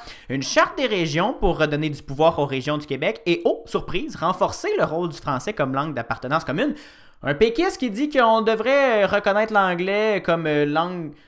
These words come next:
nationale secondaire, euh, au Québec, et un, une libérale qui veut redonner, euh, renforcer le rôle du français au Québec. Les rôles s'inversent un peu, c'est le fun, c'est, c'est, c'est le fun à voir. Mais de son côté,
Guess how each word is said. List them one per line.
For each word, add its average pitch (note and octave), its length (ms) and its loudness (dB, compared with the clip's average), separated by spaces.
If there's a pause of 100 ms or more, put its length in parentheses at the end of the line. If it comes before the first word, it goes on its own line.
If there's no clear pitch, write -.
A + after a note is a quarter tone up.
(180)
nationale E3 560 2
secondaire, D#3+ 760 2
euh, C#3 260 2
au D3 100 0
Québec, C#3+ 440 0
et F#4+ 260 4
un, A#3 380 4
une G3+ 80 2
libérale G3+ 720 4 (300)
qui D#3 120 -2
veut F#3 260 6
redonner, F3 840 2
euh, C3+ 280 2 (320)
renforcer G#3+ 500 4
le A3 120 2
rôle E3 240 2
du - 80 -8
français G#3+ 680 -4
au D3+ 140 -4
Québec. E3 400 -2 (440)
Les G#2 80 -8
rôles G3+ 220 2
s'inversent C3+ 400 -8
un B2 100 -6
peu, D4 280 4
c'est B3+ 100 -2
le - 60 -6
fun, E4+ 300 4
c'est, C#3 220 -4
c'est, C#3 320 -2
c'est C#3 120 -4
le C#3+ 60 -2
fun B3+ 100 2
à B3 100 6
voir. D3 380 4 (400)
Mais G3 120 -2
de C#4+ 120 0
son D#3+ 140 -2
côté, D3+ 460 -6